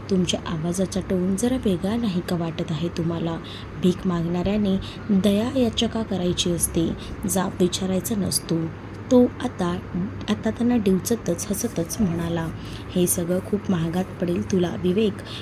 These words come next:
मिस्टर राजपुतांच्या आवाजात आता राग उफाळून वाहत होता. तर अजूनही ती चूक करत आहात मिस्टर राजपूत तुम्ही, तुम्ही, आणि या चुकीची वेगळी शिक्षा असू शकते. यावेळी विवेकच्या प्रत्येक शब्दात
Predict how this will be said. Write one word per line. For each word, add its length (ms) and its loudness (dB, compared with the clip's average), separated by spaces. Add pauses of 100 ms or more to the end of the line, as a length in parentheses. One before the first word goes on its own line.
(140)
मिस्टर 260 -2
राजपुतांच्या 800 0
आवाजात 720 -2
आता 300 -2 (220)
राग 420 2
उफाळून 420 2
वाहत 340 0
होता. 340 0 (440)
तर 80 4 (160)
अजूनही 500 4
ती 240 0 (180)
चूक 380 0
करत 280 2
आहात 340 -4
मिस्टर 340 2 (260)
राजपूत 400 -2 (160)
तुम्ही, 220 2 (540)
तुम्ही, 260 2 (200)
आणि 220 6
या 100 2
चुकीची 560 0
वेगळी 440 2
शिक्षा 480 -2 (140)
असू 160 0
शकते. 580 2
यावेळी 340 2
विवेकच्या 560 0
प्रत्येक 480 -4
शब्दात 460 0